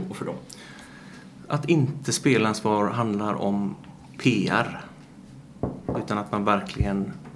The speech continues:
Speaker 2: vill genomföra saker som gör skillnad. Eh, där man ser resultat, alltså, eh, på kundnivå.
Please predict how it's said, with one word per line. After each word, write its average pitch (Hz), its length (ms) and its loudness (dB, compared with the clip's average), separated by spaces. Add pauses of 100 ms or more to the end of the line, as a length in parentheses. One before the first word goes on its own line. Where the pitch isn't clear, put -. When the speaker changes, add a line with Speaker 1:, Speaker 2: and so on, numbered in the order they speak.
(720)
Speaker 2:
vill 104 420 0
genomföra 95 500 2
saker - 300 -6 (840)
som 104 480 0
gör 101 240 2
skillnad. - 440 0 (460)
Eh, 87 420 -4 (920)
där 110 80 2
man 107 120 2
ser 95 300 6
resultat, - 840 -4 (400)
alltså, 104 280 -4
eh, 101 520 -4 (320)
på 98 120 -6
kundnivå. 92 720 0